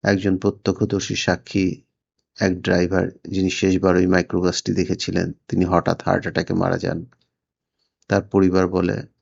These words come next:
"ও অসুস্থ ছিল না, গত তিন দিন ধরে কিছু লোক তাকে হুমকি দিচ্ছিল, কিন্তু কোনো তদন্ত হয়নি।" একজন বড় কর্তা প্রবাসে পাড়ি জমান, একসময় যিনি নারায়ণগঞ্জের রাজনীতির ছায়ায় ছিলেন,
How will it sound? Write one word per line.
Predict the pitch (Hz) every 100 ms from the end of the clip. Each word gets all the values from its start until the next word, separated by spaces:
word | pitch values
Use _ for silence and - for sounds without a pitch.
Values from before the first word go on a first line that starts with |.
| _ _ _ _ _
"ও | 107
অসুস্থ | 101 95 104 -
ছিল | - - 92
না, | 92 92 - _ _ _ -
গত | - 98 101 95 -
তিন | 107 98
দিন | 98 98
ধরে | 98 92
কিছু | 92 -
লোক | 92 92
তাকে | - 92 87
হুমকি | 92 90 95
দিচ্ছিল, | 92 - - 92 92 - _ _ _ _ _ _ _ _
কিন্তু | 98 92
কোনো | 95 101 92
তদন্ত | 95 92 90 87
হয়নি।" | 90 95 92 90 - _ _ _ _ _ _ _ _ _ - -
একজন | 110 104 107 101
বড় | 101 101
কর্তা | 98 98 - 95
প্রবাসে | - 98 98 -
পাড়ি | 98 98 90
জমান, | 95 95 101 156 - _ _ _ _ -
একসময় | 110 - 104 95
যিনি | 98 95
নারায়ণগঞ্জের | 95 92 95 95 95 95
রাজনীতির | 95 92 92 95 92
ছায়ায় | - 92 90
ছিলেন, | - 92 90